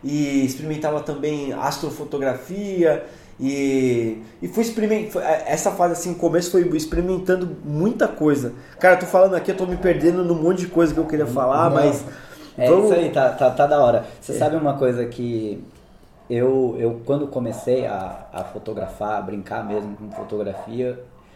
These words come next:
Speaker 2: já era fotografia digital, assim, né? Eu nunca, nunca tive essa,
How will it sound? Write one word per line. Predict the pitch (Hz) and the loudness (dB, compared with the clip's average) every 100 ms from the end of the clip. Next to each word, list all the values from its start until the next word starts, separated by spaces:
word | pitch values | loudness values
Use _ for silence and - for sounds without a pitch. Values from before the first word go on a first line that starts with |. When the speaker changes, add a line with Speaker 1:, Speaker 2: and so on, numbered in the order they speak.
| - - | -20 -6
Speaker 2:
já | 110 110 | 0 2
era | 113 | 2
fotografia | 127 113 120 113 110 117 104 | 2 -2 -4 -4 -4 -4 -6
digital, | 98 101 - 98 92 | -6 -12 -6 -4 -4
assim, | 92 - 95 | -8 -10 -10
né? | 90 95 | -6 -4
Eu | 98 | -4
nunca, | 117 127 123 | -6 -4 -6
nunca | 104 107 113 | -6 -10 -10
tive | - 113 | -8 -8
essa, | 101 - 98 | -8 -8 -10